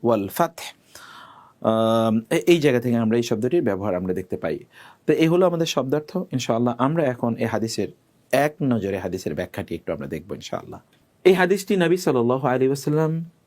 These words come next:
আনিত বিষয়ের অনুসরণ করা ওয়াজিব হওয়া সম্পৃক্ত একটি মূলনীতি। কোরআনে অনেক আয়াতে এই হাদিসের অর্থের সমর্থন মিলে, যেমন আল্লাহ তাআলা বলেছেন,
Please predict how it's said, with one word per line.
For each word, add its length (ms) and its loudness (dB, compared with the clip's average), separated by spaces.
আনিত 340 2
বিষয়ের 460 2
অনুসরণ 460 -2
করা 240 0
ওয়াজিব 500 0
হওয়া 340 0
সম্পৃক্ত 560 -2
একটি 180 -4
মূলনীতি। 540 -4
কোরআনে 360 4
অনেক 340 0
আয়াতে 260 0
এই 100 -2
হাদিসের 420 -2
অর্থের 280 -4
সমর্থন 460 -6
মিলে, 400 -2
যেমন 200 0
আল্লাহ 220 0
তাআলা 180 -4
বলেছেন, 480 -8